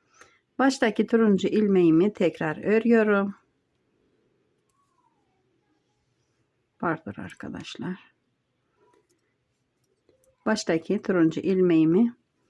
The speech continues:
öncelikle beyaz, sonra turuncu şişime attım. İkinci turuncu ilmeğimi tamamlıyorum. Bunlar artırma, artırmalarımıza dikkat edelim. Tekrar iki ilmeğimi beyaz örüyorum.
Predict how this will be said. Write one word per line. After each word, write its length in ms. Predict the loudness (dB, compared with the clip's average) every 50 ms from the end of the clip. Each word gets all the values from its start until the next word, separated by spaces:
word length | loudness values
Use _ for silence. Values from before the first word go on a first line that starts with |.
| _ _ _ _ _ _ _ _ _ _ 0
öncelikle 680 | 4 4 4 4 4 2 2 0 0 0 -2 -2 0 0
beyaz, 420 | 0 0 0 0 -2 -4 -6 -12 -16 -20 -20 _ _ _ _
sonra 400 | -20 -12 -6 -4 -2 -2 -2 -4
turuncu 560 | -2 -2 0 0 0 0 0 -2 0 0 -2 -2 _ _ _ _ _ _ _ _ _ _ _ _ _ _ _ _ _
şişime 440 | -8 -4 -2 -2 0 0 0 0
attım. 500 | 0 -2 -4 -6 -6 _ -10 -10 -10 -10 -10 _ _ _ _ _ _ _ _ _ _ _ _ _ _ _ _ _ _ -4
İkinci 400 | -4 -2 2 2 2 2 0 0
turuncu 380 | -2 -2 0 0 0 0 0 -2
ilmeğimi 640 | -2 -2 0 0 0 2 2 2 2 2 0 -2
tamamlıyorum. 920 | -2 -2 0 2 2 2 2 2 2 2 0 0 0 -2 -2 -2 -2 -2 -4 _ -2
Bunlar 300 | 0 0 2 0 0 -4 -8 -4
artırma, 560 | -4 -4 -4 -4 -6 -8 -8 -6 -4 -6 -6 -4
artırmalarımıza 960 | -6 -6 -6 -8 -4 -4 -2 -2 -2 -4 -6 -4 -2 -2 -2 0 0 -2 -2
dikkat 320 | -4 -8 -8 -12 -14 -12
edelim. 320 | -14 -16 -14 -14 -14 -16 -16 _ _ _ _ _ _ _ _ -20 -20 _ _ _ _ _ _ _ _
Tekrar 500 | 2 2 2 2 2 0 0 0 -2 -4 -4
iki 280 | -6 -6 -4 -2 -2 0
ilmeğimi 680 | 0 0 2 2 2 4 4 4 4 4 2 2 0
beyaz 340 | 0 -2 -2 -2 -4 -2 2
örüyorum. 760 | 4 4 4 6 6 4 4 6 4 4 4 4 2 0